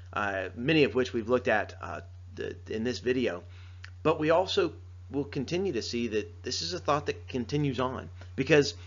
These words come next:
our God is one who is always a God who is able to be blessed forever. That includes right here and right now. That includes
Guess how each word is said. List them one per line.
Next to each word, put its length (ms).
our 160
God 320
is 160
one 380
who 160
is 280
always 380
a 40
God 320
who 140
is 120
able 260
to 60
be 100
blessed 440
forever. 480
That 200
includes 460
right 260
here 360
and 100
right 200
now. 360
That 120
includes 480